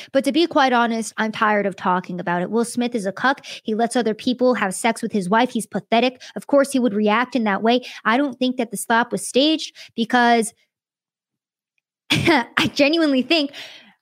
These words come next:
that after his wife having sex with so many men, Will Smith just finally snapped and got his rage out. But something very important did come out of that entire situation that we do need to touch on. Before we jump into that, though,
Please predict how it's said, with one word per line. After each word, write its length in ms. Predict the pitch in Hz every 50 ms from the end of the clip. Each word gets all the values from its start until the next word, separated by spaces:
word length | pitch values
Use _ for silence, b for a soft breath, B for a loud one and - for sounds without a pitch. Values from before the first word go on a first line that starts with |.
| _
that 240 | - 220 269 269 269 254
after 400 | 262 262 285 277 - 330 302 285
his 240 | 262 269 240 -
wife 320 | 208 233 269 294 285 269 277
having 300 | 277 247 247 254 247 240
sex 320 | - - 277 262 262 -
with 100 | 254 214
so 240 | - - 254 247 254
many 300 | 240 254 247 240 240 240
men, 420 | 214 214 233 254 254 240 233 214
Will 180 | 190 214 226 233
Smith 280 | 220 - 240 233 226 226
just 280 | - 240 240 233 - -
finally 420 | 220 214 220 220 220 214 214 214
snapped 480 | 208 - - 190 208 220 233 220 208 -
and 140 | 202 196 190
got 180 | 202 214 214
his 180 | 208 185 180 175
rage 280 | 196 214 240 247 202 -
out. 280 | 208 202 202 - B B B B B B B B B B _ _ _ _ _ _ _ _ _ _ _ _ _ _ _ _ _ -
But 440 | 226 208 - 262 262 254 240 240 - _ _ _ _ _ _ _ _ -
something 420 | - - - 294 294 294 370 339 277
very 180 | 269 262 254
important 460 | 247 233 220 - 233 220 - 220 214 -
did 260 | 220 220 214 214 -
come 280 | - - 214 214 214 202
out 180 | 202 202 202
of 140 | 196 202 185
that 320 | 202 202 196 202 190 - _ -
entire 360 | 220 202 - - 220 202 196
situation 680 | 196 - 208 190 - 202 196 196 196 196 - 202 196 190
that 120 | 185 190
we 120 | 202 196
do 180 | 180 - 214 220
need 160 | 208 196 185
to 80 | - 180
touch 260 | - - 254 254 -
on. 160 | 233 190 175 - B B B B B
Before 320 | - 240 - 311 330 320 311
we 80 | 311
jump 260 | 254 285 262 247 240
into 160 | 247 208 208 202
that, 280 | 214 285 339 370 370 -
though, 300 | 220 214 208 202 202